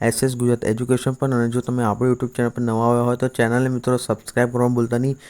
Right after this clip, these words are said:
વીડિયોને લાઈક કરવાનું ભૂલતા નહીં. અને જો તમે આખા ગાલા અસાઇનમેન્ટના સોલ્યુશનની પી ડી એફ મેળવવા માંગતા હોય તો નીચે ડિસ્ક્રિપ્શનમાં જે મોબાઈલ નંબર આપ્યો છે એના પર કોલ કરો. આખા ગાલા અસાઇનમેન્ટના સોલ્યુશનની પી ડી એફની કિંમત માત્ર ને માત્ર મિત્રો પચાસ રૂપિયા છે. તમે એ કોલ કરીને મેળવી શકો છો.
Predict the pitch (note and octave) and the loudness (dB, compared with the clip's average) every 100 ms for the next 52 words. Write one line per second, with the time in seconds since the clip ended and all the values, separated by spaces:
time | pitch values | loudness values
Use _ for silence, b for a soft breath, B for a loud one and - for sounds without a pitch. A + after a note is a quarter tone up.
0 | B B B2 B2 C#3 D3+ D3+ C#3+ C3 B2+ | B B 2 4 6 6 6 4 4 2
1 | C3+ C3 B2+ C3 C3 A#2 C3 B2 B2 B2 | 2 2 0 0 0 0 0 0 0 2
2 | A#2 A2 A#2+ A#2+ A2+ A2 A#2+ A2+ - A#2 | 0 0 -2 0 2 4 4 4 2 2
3 | A#2 A#2+ A#2+ A#2+ A2+ A2+ A#2+ A#2+ - A#2 | 2 0 0 2 0 0 -2 -4 -2 4
4 | B2 B2 A#2+ A2+ A#2 A2+ G#2+ A2 A#2 B2 | 4 4 2 4 4 2 0 2 2 2
5 | G#2+ - - - A#2+ B2+ B2+ - D#3 C#3 | 0 -2 -16 -4 0 0 -2 0 2 4
6 | B2 A2+ - C3 - C3 B2+ B2 A2+ A#2 | 2 2 -2 -2 0 0 2 2 4 2
7 | A#2 A#2 G#2 A#2+ B2 C#3 B2 A#2+ A#2 A2+ | 4 2 2 2 2 2 2 0 0 0
8 | A2+ B2 C#3 - B B - G#2+ B2+ B2 | 2 4 2 0 B B -2 0 0 2
9 | A2+ A2+ B2+ B2 B2+ B2 A#2+ B2 B2 A2 | 4 4 4 4 2 -2 0 0 0 0
10 | A2+ A#2 A#2 A2 G#2+ G#2 G#2 A#2 A#2+ A#2+ | 0 -2 0 0 0 0 -6 -2 -2 0
11 | A2+ A2 - C3 C3+ C3 A#2 - A2+ A2 | 0 -2 0 2 4 4 2 0 -2 -2
12 | B2 A#2 A#2 G#2+ G#2 G#2 A2+ A2+ A2+ A2 | -2 0 0 0 -2 -2 0 -2 0 0
13 | A2 A2 A2 G#2 A#2 A2+ A2 A2 G#2+ G2+ | 2 2 2 0 2 2 2 0 0 -2